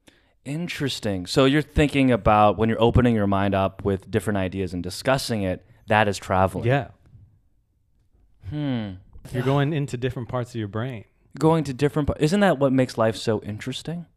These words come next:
Speaker 2: Mm-hmm.
Speaker 1: is the fact that when you're alive, you can travel with inside your head, and then you can travel elsewhere as well.
Speaker 2: Within
Speaker 1: Just in your
Speaker 2: your
Speaker 1: own
Speaker 2: own mind.
Speaker 1: head.
Speaker 2: Yeah.
Speaker 1: Yeah.
Speaker 2: I mean, if you
Speaker 1: Holy crap.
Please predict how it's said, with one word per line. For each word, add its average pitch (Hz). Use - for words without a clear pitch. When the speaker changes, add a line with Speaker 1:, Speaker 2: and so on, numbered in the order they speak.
Speaker 2:
Mm-hmm. 113
Speaker 1:
is 113
the 123
fact 127
that 123
when 123
you're 120
alive, 101
you 104
can 98
travel 123
with 110
inside 101
your 98
head, 98
and 98
then 98
you 95
can 95
travel 95
elsewhere 90
as 82
well. 78
Speaker 2:
Within 117
Speaker 1:
Just 139
in 131
your 120
Speaker 2:
your 113
Speaker 1:
own 113
Speaker 2:
own 104
mind. 127
Speaker 1:
head. -
Speaker 2:
Yeah. 117
Speaker 1:
Yeah. 156
Speaker 2:
I 135
mean, 143
if 127
you -
Speaker 1:
Holy 180
crap. 170